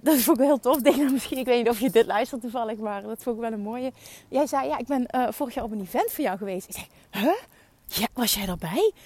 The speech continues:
Dacht ik, "Oh, tof, dat wist ik helemaal niet." Dus, eh, dat, dat wilde ik nog even delen. <laughs> Het heeft hier totaal niks eigenlijk mee te maken, maar ik wil het toch nog eventjes delen.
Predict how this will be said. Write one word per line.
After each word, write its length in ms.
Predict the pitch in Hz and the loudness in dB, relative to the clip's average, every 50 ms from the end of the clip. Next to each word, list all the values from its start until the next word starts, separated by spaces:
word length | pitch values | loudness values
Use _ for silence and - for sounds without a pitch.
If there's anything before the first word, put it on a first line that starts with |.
| - - _ | -20 -20 _
Dacht 240 | - 349 320 294 277 | 0 2 2 4 2
ik, 180 | 247 - - - - - _ _ _ - 453 381 | 0 0 -2 -8 -18 -20 _ _ _ 0 2 2
"Oh, 60 | 302 - | 2 2
tof, 260 | - - 427 427 - - - | 4 4 4 4 2 -4 0
dat 120 | - 370 247 | 2 6 8
wist 180 | 349 392 392 | 8 8 8
ik 80 | 440 - | 8 8
helemaal 200 | 349 359 311 269 | 8 8 8 8
niet." 420 | 262 269 233 226 - - - - - | 4 2 2 0 -4 -12 -18 -6 4
Dus, 180 | - 330 339 - | 6 6 6 6
eh, 100 | 285 262 | 6 4
dat, 140 | 330 320 - | 4 4 4
dat 200 | - - 403 277 | 6 6 6 12
wilde 180 | 302 349 339 311 | 12 12 12 12
ik 60 | 311 | 12
nog 100 | 311 311 | 10 12
even 220 | - 320 392 359 | 12 12 12 12
delen. 300 | 220 320 440 - - 370 - - | 12 12 10 10 8 4 4 4
<laughs> 0 | |
Het 140 | 494 508 - | 2 4 10
heeft 260 | - 539 440 - - | 12 12 12 12 8
hier 140 | - 370 - | 4 4 4
totaal 440 | - 381 294 - - 359 320 294 285 | 4 0 2 6 8 10 10 10 10
niks 220 | 285 285 302 269 | 6 4 2 4
eigenlijk 360 | - 294 254 262 247 269 277 247 | 4 6 6 6 4 2 2 2
mee 140 | 285 269 | 2 2
te 100 | 254 254 | 2 2
maken, 340 | 262 262 233 240 269 - 359 | 2 4 4 4 2 2 0
maar 100 | 277 240 | 0 0
ik 80 | 240 254 | 0 0
wil 100 | 285 254 | -2 -4
het 80 | 247 | 0
toch 160 | - 285 311 - | 0 -2 0 0
nog 120 | 277 - | -2 -2
eventjes 360 | 254 208 220 214 - 247 226 | -2 -2 -2 -6 -6 -8 -2
delen. 360 | - 247 240 269 285 294 294 | -2 0 0 0 -2 -4 -6